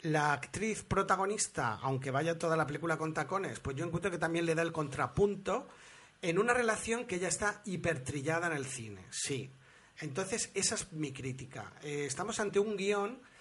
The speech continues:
que ¿por qué tienen que aparecer dos niños? ¿Y por qué se tienen que perder los niños? ¿Y por qué los niños por aquí y los niños por allá?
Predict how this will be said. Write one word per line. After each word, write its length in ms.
que 140
¿por 240
qué 120
tienen 220
que 80
aparecer 400
dos 200
niños? 360
¿Y 40
por 120
qué 100
se 120
tienen 240
que 100
perder 280
los 200
niños? 300
¿Y 60
por 160
qué 80
los 160
niños 260
por 140
aquí 160
y 40
los 160
niños 260
por 180
allá? 260